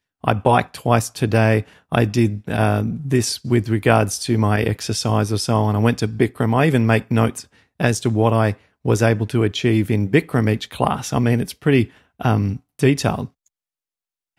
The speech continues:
And then I have a separate one for the gym. And so I have a, a little book, and I haven't got it with me, uh, a little book that, oh, it's in the glove box of the, the car.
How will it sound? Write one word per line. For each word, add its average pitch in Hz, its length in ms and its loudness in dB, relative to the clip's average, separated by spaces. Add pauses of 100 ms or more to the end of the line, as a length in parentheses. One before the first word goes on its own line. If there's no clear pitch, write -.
And 117 140 2
then 127 100 4
I 123 100 2
have 127 140 2
a 107 60 0
separate - 520 -2
one 104 240 0
for - 140 -8
the 113 100 0
gym. 120 400 -2 (340)
And 120 180 0
so 123 220 2
I 113 120 2
have 113 260 2
a, 110 300 0
a 113 80 0
little 143 240 0
book, 127 420 -6 (180)
and 123 80 -6
I 120 60 -2
haven't 117 180 0
got 110 120 2
it - 80 -2
with 120 200 2
me, 110 220 0 (460)
uh, 110 400 2
a 123 80 0
little 139 240 2
book 151 300 -2
that, - 200 0 (240)
oh, 113 60 2
it's - 140 -2
in 143 120 2
the 117 140 2
glove 123 340 0
box - 280 -4
of 101 180 -4
the, 107 180 0 (100)
the - 100 -8
car. 104 340 0